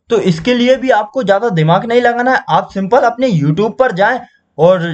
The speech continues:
जिस तरह की आपकी वीडियोज़ हैं तो उस तरह के आप यहाँ से बहुत सारे टैग्स मिल सकते हैं। जैसा कि मेरा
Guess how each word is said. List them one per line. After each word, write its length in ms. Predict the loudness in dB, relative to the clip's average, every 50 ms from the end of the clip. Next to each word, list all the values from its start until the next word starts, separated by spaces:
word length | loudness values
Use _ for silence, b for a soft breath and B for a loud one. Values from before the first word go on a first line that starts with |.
| -8 -4
जिस 240 | -4 -4 -4 0
तरह 180 | 0 2 2 2
की 140 | 2 2 0
आपकी 260 | 0 0 0 -4 -6
वीडियोज़ 440 | -2 0 0 0 2 0 0 2 2
हैं 100 | 2 2 2
तो 100 | 2 0
उस 240 | 0 0 -4 -6 -4 -2
तरह 200 | 0 0 2 2
के 160 | 0 0 2
आप 260 | 2 2 0 -2 -4 _ _ _ _ -2
यहाँ 180 | 0 0 0 2
से 220 | 2 0 0 0 -6 _ -10
बहुत 240 | -2 2 2 2 2
सारे 220 | 2 2 2 2 0
टैग्स 320 | 0 -4 -4 -4 -2 0
मिल 220 | 0 2 2 2 0
सकते 300 | 0 -2 -2 0 -4 -2
हैं। 140 | -2 -2 0
जैसा 240 | -2 0 0 -2
कि 140 | -4 -4 -4
मेरा 260 | -4 -2 0 0 0